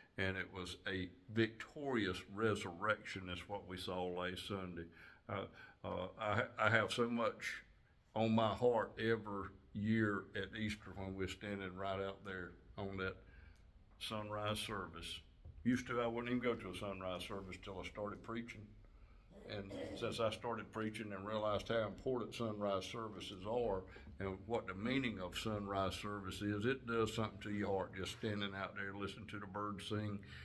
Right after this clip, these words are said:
And, you know, we've had the moon for two years in a row, uh,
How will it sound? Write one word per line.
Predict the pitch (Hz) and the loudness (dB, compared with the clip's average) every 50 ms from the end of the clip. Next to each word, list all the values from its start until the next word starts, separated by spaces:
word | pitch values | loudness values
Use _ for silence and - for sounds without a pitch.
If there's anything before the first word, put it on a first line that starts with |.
| - - - | -14 -12 -8
And, | - 95 92 90 90 90 - - - - - | -4 -2 -2 -2 -4 -6 -10 -14 -16 -8 -4
you | 113 104 | -4 -2
know, | 101 98 | -2 -2
we've | 95 98 101 101 - | -2 -4 -4 0 2
had | 120 120 107 95 | 2 2 2 2
the | 95 | -2
moon | 95 101 113 120 117 113 107 | -2 2 4 6 6 6 4
for | 113 92 | 2 -4
two | - - 110 107 | -6 -6 -6 -4
years | 104 101 104 104 101 98 98 95 | -2 -2 -2 -2 -4 -4 -4 -4
in | 107 107 | -4 -4
a | 98 92 | -2 -2
row, | 92 101 110 117 113 104 101 101 - - - - - - - - - - | -2 0 0 2 2 0 -2 -4 -6 -12 -16 -16 -18 -18 -18 -14 -10 -6
uh, | 101 98 92 92 | -4 -4 -4 -4